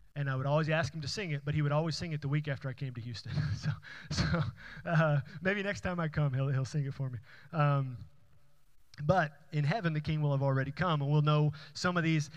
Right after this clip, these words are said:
instances. But there's also something else, another way heaven is described in Revelation chapter twenty-one, verse one. John writes, "I saw a new heaven and a new earth,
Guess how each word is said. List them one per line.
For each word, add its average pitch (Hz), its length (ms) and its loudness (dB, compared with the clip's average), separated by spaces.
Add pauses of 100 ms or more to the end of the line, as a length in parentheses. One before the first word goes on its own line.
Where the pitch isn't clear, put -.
(140)
instances. 185 480 -2
But 196 120 -6
there's 185 160 0
also 240 260 -2
something 185 320 -4
else, 180 240 -2
another 185 260 0
way 175 140 -2
heaven 156 260 -2
is 143 140 -6
described 147 580 -6 (520)
in 151 120 2
Revelation 156 480 2
chapter 151 220 -10
twenty-one, 170 580 -2 (720)
verse 131 180 -6
one. 160 320 -2 (720)
John 156 280 0
writes, 151 440 -2
"I 165 140 -4
saw 147 280 0
a 143 60 0
new 214 320 -4
heaven 151 480 0 (460)
and 139 100 -6
a 143 60 -2
new 165 260 -2
earth, 185 460 -4